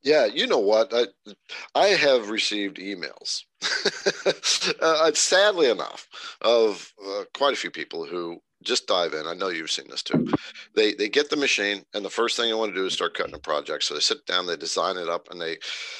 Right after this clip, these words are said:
uh, slap their project on the router, and then they put a bit in and hit go. And the first thing that happens is they break the bit because they didn't set things up like the Z safe height or, or, uh, the feeds aren't set up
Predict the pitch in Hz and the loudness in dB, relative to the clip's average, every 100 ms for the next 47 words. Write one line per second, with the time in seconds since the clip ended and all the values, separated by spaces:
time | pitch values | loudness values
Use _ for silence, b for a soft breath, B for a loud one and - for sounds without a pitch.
0 | B - - - 98 101 - 104 107 104 | B -6 -6 -2 -2 -2 -2 -2 0 0
1 | 101 98 98 101 104 107 95 78 78 87 | 0 -2 -4 -4 -4 -4 -4 -4 -4 -8
2 | - _ - 107 104 104 104 101 101 92 | -14 _ 2 4 2 0 -4 -6 -12 -4
3 | 98 98 98 98 95 92 92 92 90 92 | -2 0 -2 -4 -4 -2 -2 -2 -4 -10
4 | 90 95 90 90 87 90 87 82 82 80 | -10 -10 -8 -4 -2 -2 -4 -8 -8 -8
5 | 78 73 76 69 76 - 71 65 67 - | -6 -8 -8 -10 -10 -12 -12 -10 -10 -12
6 | - 71 - - - 69 73 67 - - | -12 -12 -12 -16 -16 -14 -14 -8 -8 -8
7 | - 71 69 78 - - 65 - 69 80 | -10 -14 -10 -10 -8 -10 -12 -12 -8 -8
8 | 64 - 76 71 - - 65 67 71 69 | -4 -4 -4 -8 -10 -8 -8 -10 -14 -12
9 | 69 69 - B B B B _ - 78 | -10 -10 -10 B B B B _ -12 -8
10 | 78 76 67 67 - _ _ _ _ - | -6 -4 -6 -8 -10 _ _ _ _ -18
11 | - - 90 80 73 76 - 78 69 | -12 -10 -10 -8 -10 -6 -4 -4 -6